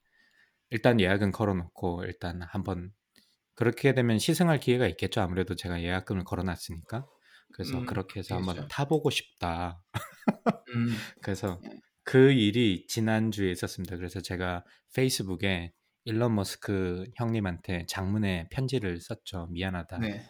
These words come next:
Speaker 1: 배신했다." <laughs>
Speaker 2: 몇 인치만, 일 인치만 높게 만들어줬어도, 네.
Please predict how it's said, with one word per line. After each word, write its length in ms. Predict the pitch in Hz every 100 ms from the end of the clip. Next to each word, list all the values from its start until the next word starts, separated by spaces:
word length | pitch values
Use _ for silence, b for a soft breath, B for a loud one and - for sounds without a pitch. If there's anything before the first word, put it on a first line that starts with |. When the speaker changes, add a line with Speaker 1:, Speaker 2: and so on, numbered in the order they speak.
| _
Speaker 1:
배신했다." 760 | - 87 104 92 - 90 85 87
<laughs> 1700 | - - 605 - - - - - - _ _ _ _ - - -
Speaker 2:
몇 180 | 139 135
인치만, 540 | 143 143 143 127 120 -
일 100 | 208
인치만 360 | 233 - 180 143
높게 220 | 127 143
만들어줬어도, 880 | 120 120 123 123 - 120 120 113 -
네. 340 | 117 104 110